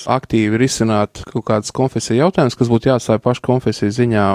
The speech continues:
un ja tas būtu miera laikā un nebūtu blakus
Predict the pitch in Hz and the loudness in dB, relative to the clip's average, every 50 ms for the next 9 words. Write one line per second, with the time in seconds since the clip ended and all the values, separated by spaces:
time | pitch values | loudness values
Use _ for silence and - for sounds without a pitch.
0 | - - - - 113 113 113 113 110 110 - 110 123 143 170 175 - 170 135 131 | -2 -4 -4 -2 0 0 2 0 0 -2 0 2 2 2 2 2 0 -2 -2 0
1 | 131 127 123 - 127 143 165 165 147 120 113 110 110 110 110 113 - - 107 101 | 0 0 0 0 0 2 2 4 4 2 2 2 2 4 2 2 2 2 2 2
2 | 101 104 120 139 143 131 117 107 95 - 110 117 123 131 - - - - - - | 2 2 2 2 2 4 2 0 0 0 0 0 0 0 -2 -6 -10 -8 -8 -8
3 | - - | -10 -14